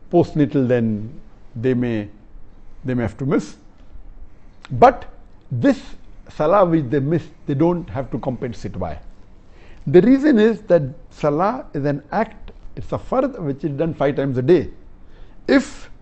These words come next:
you miss it for any reason, and if you're told to fast later on, suppose seven days you miss it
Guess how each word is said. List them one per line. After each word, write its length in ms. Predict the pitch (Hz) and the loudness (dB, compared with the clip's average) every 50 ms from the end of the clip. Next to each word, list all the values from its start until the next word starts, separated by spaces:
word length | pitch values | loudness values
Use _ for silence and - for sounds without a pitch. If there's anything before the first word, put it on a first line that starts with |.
| - - - | -20 -8 0
you 120 | - 185 175 | 2 4 6
miss 260 | 170 175 233 - - | 6 6 4 4 2
it 120 | 233 - | 0 -2
for 200 | - - 175 - | 2 2 2 4
any 240 | - 160 165 165 147 | 4 4 4 6 4
reason, 560 | 127 160 196 185 123 123 139 143 165 - - - - - - - - - - - | 4 4 4 4 4 4 2 2 0 -6 -10 -14 -16 -16 -16 -16 -18 -14 -6 -2
and 160 | 143 170 175 | 0 2 2
if 120 | 170 170 - | 2 2 2
you're 120 | 180 156 | 0 0
told 360 | - - 196 208 226 220 175 175 | 4 6 6 6 8 6 4 0
to 80 | 196 | 0
fast 340 | 135 - 165 165 127 - - | 0 4 4 4 4 4 4
later 300 | 165 175 170 - 156 131 139 | 2 4 4 4 4 4 4
on, 120 | 143 135 | 2 0
suppose 300 | - 151 131 147 143 - | 0 -2 -2 -2 -2 0
seven 300 | - 170 170 170 165 147 | 2 4 4 4 4 4
days 180 | 147 151 135 120 | 4 4 4 4
you 80 | 135 | 2
miss 220 | 139 135 117 - 95 | 0 0 -2 -6 -8
it 120 | - - | -12 -12